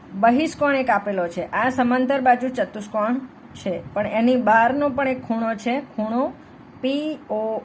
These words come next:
એ, અને એનું મૂલ્ય છે સિત્તેર અંશ. તો અહીં આપણે લખવું પડે કે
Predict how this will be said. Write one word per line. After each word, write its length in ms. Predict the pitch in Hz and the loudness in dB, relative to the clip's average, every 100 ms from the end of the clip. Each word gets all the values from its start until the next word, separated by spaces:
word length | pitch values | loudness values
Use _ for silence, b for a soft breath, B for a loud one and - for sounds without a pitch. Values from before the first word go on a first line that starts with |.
| 220 | -6
એ, 200 | 208 170 - | -6 -6 -6
અને 160 | 190 220 | -2 2
એનું 240 | 226 247 | 2 4
મૂલ્ય 320 | 240 233 240 262 | 4 4 4 2
છે 180 | 330 | 0
સિત્તેર 420 | 339 254 - 240 226 | -4 -6 -4 -2 -2
અંશ. 440 | 196 170 156 - - - - B B B B B - | -4 -6 -8 -16 -18 -20 -20 B B B B B -6
તો 60 | 240 | 2
અહીં 200 | 254 254 | 4 4
આપણે 200 | 240 254 | 2 4
લખવું 340 | 240 233 311 | 4 4 2
પડે 280 | 247 208 202 | 6 6 4
કે 220 | 202 254 | 2 0